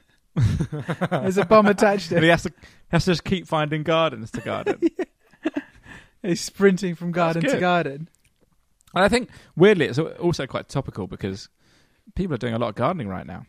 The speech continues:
Speaker 1: Very true. I wish I
Speaker 2: So,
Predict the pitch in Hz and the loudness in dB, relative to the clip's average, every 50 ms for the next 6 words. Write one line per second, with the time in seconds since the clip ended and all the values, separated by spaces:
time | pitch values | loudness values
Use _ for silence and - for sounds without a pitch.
0 | _ _ _ _ _ _ - 151 156 151 147 147 143 - - 151 143 147 156 165 | _ _ _ _ _ _ -8 -4 -2 -2 -2 -2 -6 -6 -8 -8 -8 -8 -10 -12
1 | - _ _ _ _ _ _ - 156 165 196 202 - 190 180 170 143 139 127 123 | -14 _ _ _ _ _ _ -10 -6 -4 -2 -2 -2 -2 -2 -2 0 0 0 0
2 | 117 120 127 131 | 0 -2 -4 -6